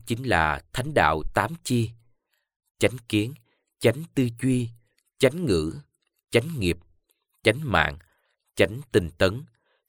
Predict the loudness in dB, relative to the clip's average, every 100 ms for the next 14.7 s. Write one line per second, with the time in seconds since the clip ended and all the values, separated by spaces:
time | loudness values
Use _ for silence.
0 | 0 2 2 -2 -2 -2 -8 _ _ _
1 | _ 0 0 0 -2 -2 -4 _ _ _
2 | _ _ _ _ _ _ _ _ _ _
3 | _ -2 0 0 -4 -8 0 2 2 -4
4 | -8 -2 0 -2 -4 -2 -2 -2 -2 -2
5 | 0 -4 -6 _ _ _ _ _ -2 -2
6 | 0 0 0 0 -6 -16 _ _ _ _
7 | _ _ -2 2 2 2 -4 -8 -8 -2
8 | -2 -2 -6 -6 -8 -16 -18 _ _ _
9 | _ -2 0 2 0 0 -2 -4 -4 -10
10 | -4 -2 -2 -4 -8 -8 -6 -6 -6 _
11 | _ _ 0 4 4 2 -4 -4 -8 -4
12 | -4 -4 -4 0 0 0 -2 _ _ _
13 | _ _ _ _ 0 0 2 2 2 2
14 | -6 -2 -2 0 2 2 0